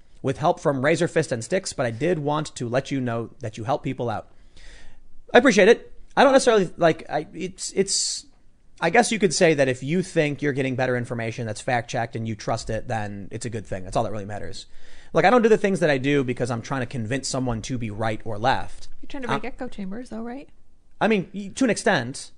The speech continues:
Speaker 1: Like, it's not so much about telling someone what they should or shouldn't do. It's about being like, "Here's what happened and here's what I think about it." And I think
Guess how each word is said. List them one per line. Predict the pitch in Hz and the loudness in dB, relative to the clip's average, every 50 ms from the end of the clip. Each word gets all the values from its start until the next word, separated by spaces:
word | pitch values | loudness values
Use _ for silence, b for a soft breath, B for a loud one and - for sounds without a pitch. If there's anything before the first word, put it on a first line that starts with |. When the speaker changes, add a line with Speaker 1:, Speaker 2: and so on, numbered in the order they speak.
| - - - | -14 -4 0
Speaker 1:
Like, | 147 156 | 0 2
it's | 165 - - 156 - | 2 0 0 0 0
not | 208 208 - | 0 2 2
so | 254 | 2
much | 226 214 - | 2 4 2
about | 185 143 151 147 139 127 - - - | 2 2 4 2 2 2 -2 -6 -6
telling | - 147 147 156 147 | -6 -4 -2 -2 -2
someone | - 165 143 139 131 | -2 -2 -2 -2 -2
what | 127 123 | -2 -2
they | 131 117 | -2 -2
should | - - 147 139 | -2 -2 -4 -4
or | 127 | -4
shouldn't | 117 - 131 117 110 104 | -2 -2 -4 -4 -2 -2
do. | 156 160 135 | 0 0 0
It's | 113 - | -2 -2
about | 123 123 - | -4 -4 -2
being | 135 127 120 | -4 -4 -6
like, | 110 - - - | -6 -8 -12 -14
"Here's | - 107 107 123 139 143 123 | -10 -8 -6 -4 -4 -4 -4
what | 127 131 120 | -4 -2 0
happened | 135 156 165 - 139 117 | 0 0 0 0 -2 -4
and | 110 110 | -6 -6
here's | 120 117 127 | -6 -6 -4
what | 127 117 | -4 -4
I | 117 | -4
think | - 185 165 | -2 -4 -4
about | 139 110 98 95 | -4 -4 -6 -6
it." | 92 82 - - - - b b b b b b b b b b - | -8 -10 -12 -14 -18 -18 b b b b b b b b b b -6
And | 120 131 | -4 -4
I | 131 | -2
think | - - 143 143 - - | 0 0 0 -2 -2 -6